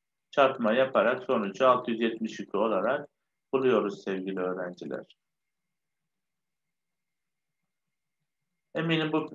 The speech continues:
e, örneklerle konuyu daha da pekiştirmiş oldunuz. Parantezli işlemleri tekrar hatırlatmak istiyorum. E, birinci sırada kuvvet işlemi dediğimiz kuvvetle üst eş anlamdır. Unutmayın, üslü işlemler yapılır.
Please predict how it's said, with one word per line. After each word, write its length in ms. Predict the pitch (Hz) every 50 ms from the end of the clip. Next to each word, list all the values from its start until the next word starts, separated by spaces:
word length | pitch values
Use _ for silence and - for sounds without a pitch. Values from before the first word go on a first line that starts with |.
| - -
e, 80 | -
örneklerle 920 | 123 123 120 123 135 139 139 139 143 143 - - 156 147 127 117 123 127 127
konuyu 340 | 127 135 135 143 143 131 131
daha 220 | 131 131 127 131
da 120 | 131 127
pekiştirmiş 840 | - 123 - - 127 127 - - 110 101 101 120 151 165 165 - - _ _ _ _ _ _ _ -
oldunuz. 680 | - 123 117 110 104 110 104 107 131 156 160 170 - - - _ _ _ _ _ _ _ _ _ _ _ _ _ -
Parantezli 520 | - 160 175 185 180 180 202 202 196 208 226
işlemleri 560 | 208 - - 165 147 139 131 120 120 120 117
tekrar 380 | - 151 147 147 - 139 123 120
hatırlatmak 640 | 123 123 - 139 143 143 143 139 - 175 170 170 175
istiyorum. 540 | 165 - - - 127 110 107 107 113 113 - _ _ _ _ _ _ _ _ _ _ _ _ _ _ _ _ _ _ _ _ _ _ - -
E, 40 | 117 117 117 117 113 117 - _ _ _ _ _ _ _ - -
birinci 300 | 165 175 180 180 208 196
sırada 360 | - 175 170 165 185 180 180
kuvvet 360 | - 170 160 165 170 170 170
işlemi 360 | 151 - - 135 127 120 117
dediğimiz 400 | 113 110 110 117 139 160 165 165
kuvvetle 520 | - - 156 151 143 160 170 170 170 131 131
üst 160 | - 139 -
eş 200 | 143 147 139 -
anlamdır. 500 | 131 117 110 104 98 98 98 - 104 -
Unutmayın, 440 | 135 143 147 - - 147 147 160 160 _ _ _ _ _ -
üslü 280 | 131 131 - - 170 165
işlemler 480 | 165 165 - 165 160 160 160 160 160
yapılır. 480 | 156 156 151 - 160 156 160 165 165